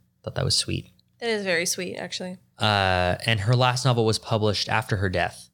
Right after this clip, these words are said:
Speaker 1: But the very last thing that she wrote was not her novel. It was a suicide note that she
Speaker 2: Aw.
Speaker 1: left to her husband, which has been made public information.
Speaker 2: Ooh.
Speaker 1: And I'm gonna read it.
Speaker 2: Oh, no.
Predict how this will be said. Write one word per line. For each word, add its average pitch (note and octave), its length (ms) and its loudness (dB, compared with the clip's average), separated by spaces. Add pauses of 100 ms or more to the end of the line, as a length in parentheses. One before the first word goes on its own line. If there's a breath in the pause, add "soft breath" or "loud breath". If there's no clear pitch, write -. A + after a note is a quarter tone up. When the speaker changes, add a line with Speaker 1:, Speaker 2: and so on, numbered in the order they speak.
(160)
Speaker 1:
But - 460 0 (320)
the G#2+ 100 -2
very A#2+ 420 4
last A2 520 0
thing G2+ 420 0 (260)
that G2+ 180 0
she - 220 2
wrote G#2+ 380 2
was G2+ 200 -2
not G2 280 0
her A2 120 -2
novel. G2 480 -2 (160)
It G#2 60 0
was A2 180 0
a A#2 60 2
suicide A2 560 0
note D#2+ 200 -8 (120)
that A2 440 -2
she G#2+ 160 2
Speaker 2:
Aw. G#2+ 40 2
Speaker 1:
left G2+ 220 -2
to F#2+ 80 -4
her F#2+ 80 -2
husband, - 460 -6 (300)
which A2 180 2
has A#2 220 2
been G#2+ 220 2
made F#2 260 2
public F#2+ 320 -2
information. F2+ 680 -4 (240)
Speaker 2:
Ooh. G3 340 2 (260)
Speaker 1:
And F#2 100 0
I'm F2+ 80 2
gonna F2+ 140 2
read E2 240 -4
it. - 160 -10 (240)
Speaker 2:
Oh, G3+ 280 4
no. A3 520 2